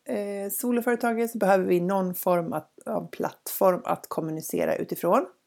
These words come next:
Det kan vara en YouTube-kanal, det kan vara en blogg eller det kan vara en podd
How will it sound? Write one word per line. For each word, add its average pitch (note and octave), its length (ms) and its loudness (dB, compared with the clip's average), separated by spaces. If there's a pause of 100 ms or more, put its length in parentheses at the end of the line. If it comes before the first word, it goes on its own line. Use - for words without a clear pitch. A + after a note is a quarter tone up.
(420)
Det G3+ 120 4
kan G3+ 220 0
vara F3+ 240 2
en E3+ 160 -4
YouTube-kanal, E3+ 1040 -4
det F3 120 0
kan E3+ 320 -6
vara D#3+ 400 -4
en D#3 280 -6
blogg G#3 440 0 (180)
eller F#3 480 0 (220)
det A#3 120 -4
kan C4+ 160 -2
vara F#3 220 2
en A3 120 0
podd - 580 -2